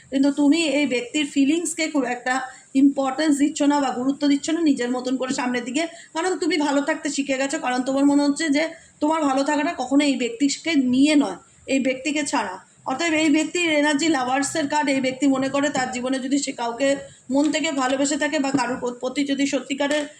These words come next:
ফিলিংসকে অনুভব করে থাকে, সেটা হলো তুমি। এই ব্যক্তিকে তুমি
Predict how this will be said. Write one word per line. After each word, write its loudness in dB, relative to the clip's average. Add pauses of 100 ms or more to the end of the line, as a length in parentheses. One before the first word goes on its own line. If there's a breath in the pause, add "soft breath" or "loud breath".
(160 loud breath)
ফিলিংসকে 4
অনুভব 2
করে 2
থাকে, -2
সেটা -2
হলো -2
তুমি। 2 (420 soft breath)
এই 0
ব্যক্তিকে 0
তুমি 4